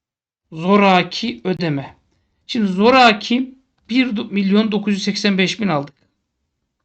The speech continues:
Bak, bir dokuz yüz seksen beş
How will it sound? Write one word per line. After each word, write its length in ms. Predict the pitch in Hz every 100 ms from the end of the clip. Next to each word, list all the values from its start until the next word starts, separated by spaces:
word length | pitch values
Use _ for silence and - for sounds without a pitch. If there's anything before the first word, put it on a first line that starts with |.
| _ _ -
Bak, 340 | 147 - _ _ _ _ _
bir 460 | 202 226 214 208 180
dokuz 280 | 190 - 165
yüz 120 | 160
seksen 380 | 175 165 190 165
beş 280 | 147 -